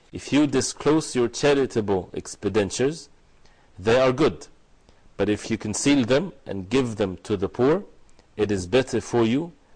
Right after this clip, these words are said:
and He will remove from you some of your mislead-, misdeeds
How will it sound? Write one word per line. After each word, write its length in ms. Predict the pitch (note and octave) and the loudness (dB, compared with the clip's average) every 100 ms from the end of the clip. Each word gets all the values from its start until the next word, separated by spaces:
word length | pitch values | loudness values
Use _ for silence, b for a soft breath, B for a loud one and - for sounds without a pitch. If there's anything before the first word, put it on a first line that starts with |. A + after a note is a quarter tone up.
| b b b | b b b
and 140 | - | -4
He 140 | A#2+ | 0
will 160 | C#3 C3 | 4 4
remove 520 | A#2 A2+ B2 D3+ D#3 | 2 2 2 2 2
from 300 | C#3+ B2+ A#2 | -2 -2 0
you 400 | A2 A#2+ C#3 - - | 0 0 0 -4 -14
some 320 | - C3 C3 | -2 0 4
of 180 | A#2+ A2 | 2 2
your 180 | G#2+ G2+ | 2 2
mislead-, 600 | G2+ - A2+ A#2 B2+ - | 0 -4 -4 -2 -2 -4
misdeeds 720 | A#2 G#2+ G#2 G#2+ C#3+ - | -4 -2 -2 -2 -2 -10